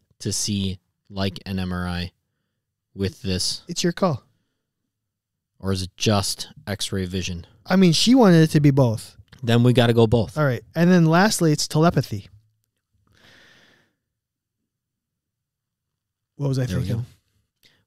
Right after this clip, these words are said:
Speaker 1: We just did it.
Speaker 2: Yeah.
Speaker 1: We, we,
Speaker 2: I agree.
Speaker 1: we actually, me and Chad had a conversation.
Speaker 2: Yeah.
Speaker 1: You guys couldn't hear it.
Speaker 2: Yeah, it's
Speaker 1: but
Speaker 2: good,
Speaker 1: me and
Speaker 2: good
Speaker 1: we could each
Speaker 2: podcasting.
Speaker 1: other. <laughs> God, Professor X, worst podcaster ever.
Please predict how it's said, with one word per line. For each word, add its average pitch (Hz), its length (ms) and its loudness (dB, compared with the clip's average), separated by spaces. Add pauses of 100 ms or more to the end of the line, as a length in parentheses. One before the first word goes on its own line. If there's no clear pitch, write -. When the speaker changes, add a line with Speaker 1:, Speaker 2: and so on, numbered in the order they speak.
Speaker 1:
We 90 80 -20
just 90 200 -14
did 92 160 -6
it. 87 100 -8 (160)
Speaker 2:
Yeah. 117 260 -8 (720)
Speaker 1:
We, 101 180 -4
we, 101 200 -6
Speaker 2:
I 160 120 4
agree. 139 240 4
Speaker 1:
we - 20 6
actually, 107 360 2
me 107 260 0
and 110 120 0
Chad 110 240 0
had 110 140 2
a 107 40 -2
conversation. 107 580 0
Speaker 2:
Yeah. 123 60 -4 (420)
Speaker 1:
You 101 120 -4
guys 101 220 2
couldn't 107 160 0
hear 101 180 2
it. 113 160 -2
Speaker 2:
Yeah, 117 120 -8
it's - 100 -6
Speaker 1:
but 104 60 4
Speaker 2:
good, 180 80 6
Speaker 1:
me 107 120 4
and 104 140 0
Speaker 2:
good - 180 4
Speaker 1:
we 139 160 4
could 107 140 0
each 98 100 -2
Speaker 2:
podcasting. - 120 -4 (160)
Speaker 1:
other. 123 60 -8 (500)
<laughs> 196 60 -6 (1700)
God, 95 260 -4
Professor 104 480 -6
X, 92 300 -6
worst 117 440 2
podcaster 95 640 -4
ever. 78 200 -12